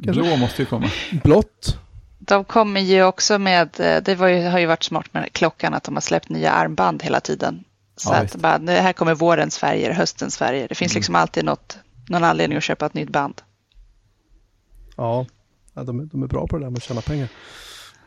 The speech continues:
Speaker 1: Ja, men vad,
Speaker 3: Men
Speaker 1: vad säger vi, vad, så här långt då? Vad, vad säger vi om produkterna som har släppts? Eller nu pratar vi, om vi säger från iPad,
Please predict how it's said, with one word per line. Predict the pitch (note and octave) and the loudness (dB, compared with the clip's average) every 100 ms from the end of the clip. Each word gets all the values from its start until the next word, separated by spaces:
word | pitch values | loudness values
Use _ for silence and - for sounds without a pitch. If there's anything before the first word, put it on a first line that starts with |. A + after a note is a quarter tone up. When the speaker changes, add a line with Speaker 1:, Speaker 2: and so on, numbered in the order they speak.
| _ - | _ 4
Speaker 1:
Ja, | F3 G3 | 6 8
men | F#3+ | 8
vad, | G3+ | 6
Speaker 3:
Men | C4+ | 6
Speaker 1:
vad | G3 | 4
säger | G3 G3 F3+ | 4 4 4
vi, | F#3 F3+ - | 0 -4 -2
vad, | F3 G3 | -6 -2
så | G3 | 4
här | F#3+ D3 | 6 6
långt | A2+ G#2+ | 2 -2
då? | A2 | -2
Vad, | A2 D#3 | 0 0
vad | D#3 - | 0 2
säger | E3 D#3 | 4 4
vi | D#3 | 2
om | C#3+ | 0
produkterna | C#3+ C#3 - C3 B2+ | 0 -2 -2 -2 -2
som | C3+ | -4
har | A#2 | -4
släppts? | - - - - - - - - - - _ _ _ C4 | -6 -8 -12 -14 -14 -14 -16 -18 -20 -20 _ _ _ -4
Eller | D3+ C3+ B2+ - | 0 0 0 -2
nu | D3+ | 0
pratar | D#3 C3+ C3 | 0 0 -2
vi, | C#3+ D3+ | -4 -2
om | D3 | 0
vi | D3+ | 4
säger | D#3 C#3 | 6 6
från | C3 C3+ B2 C3 | 4 2 2 0
iPad, | C3 C3 A#2 A2+ | -2 -2 -6 -8